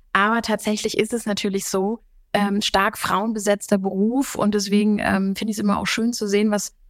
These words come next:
weibliche Führungskräfte für Ansätze haben, ne? Und wie die führen, wie sie Ideen auch einbringen. Und es inspiriert mich nicht nur auch in meiner Zusammenarbeit mit Führungskräften, ich berate und coache und, äh, habe ja auch viele Führungskräfte in meinen Seminaren,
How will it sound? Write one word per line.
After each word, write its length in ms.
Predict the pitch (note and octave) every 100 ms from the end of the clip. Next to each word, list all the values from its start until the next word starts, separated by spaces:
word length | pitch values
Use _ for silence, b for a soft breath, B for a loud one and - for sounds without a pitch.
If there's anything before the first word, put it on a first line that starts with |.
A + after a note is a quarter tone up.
| -
weibliche 640 | F3+ F3+ A3+ C4+ G#3+ G3+ G#3
Führungskräfte 680 | C#4+ A3 - - G3+ -
für 160 | G#3 -
Ansätze 540 | G#3 G#3 G#3+ - G#3
haben, 380 | A3 - G#3+ G#3
ne? 260 | G#3+ C4 B3
Und 100 | A3
wie 60 |
die 120 | G#3+ G#3+
führen, 460 | - A3 A3 G#3+
wie 100 | G#3
sie 120 | G3+ G#3
Ideen 340 | G3 G3+ G#3+
auch 140 | A3 -
einbringen. 600 | - G3+ G3 G3 G3+ G3 - _ - -
Und 120 | G#3
es 100 | F#3+
inspiriert 560 | G#3 - A#3 A#3 C#4+
mich 160 | A#3 G#3+
nicht 180 | B3+ A#3
nur 120 | A3+
auch 120 | G3+
in 60 | G3+
meiner 280 | G3 D#4+ F4
Zusammenarbeit 640 | - B3+ B3 A3+ A3 G#3
mit 120 | G#3
Führungskräften, 880 | - B3 D#4+ D#4+ - D3 - - C#4+
ich 180 | A3 -
berate 380 | G3 F#3 A3+ A3
und 100 | G#3
coache 460 | - A#3+ - A#3 - - _ _ -
und, 320 | G#3 G3+ -
äh, 200 | - G3
habe 140 | G3 G#3
ja 60 |
auch 60 | F#3+
viele 440 | - G#3 G3 G3 -
Führungskräfte 580 | C#4+ C4 - A#3+ -
in 60 | A3+
meinen 180 | G#3+ G#3
Seminaren, 580 | G#3 G3+ G3 F#3+ G3